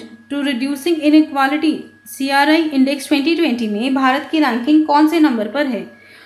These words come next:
पांच ऑप्शन है हमारे पास, तो चलिए the answer is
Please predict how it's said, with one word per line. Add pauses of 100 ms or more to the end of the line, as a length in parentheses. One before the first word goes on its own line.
(180)
पांच
ऑप्शन
है
हमारे
पास, (240)
तो
चलिए
the
answer
is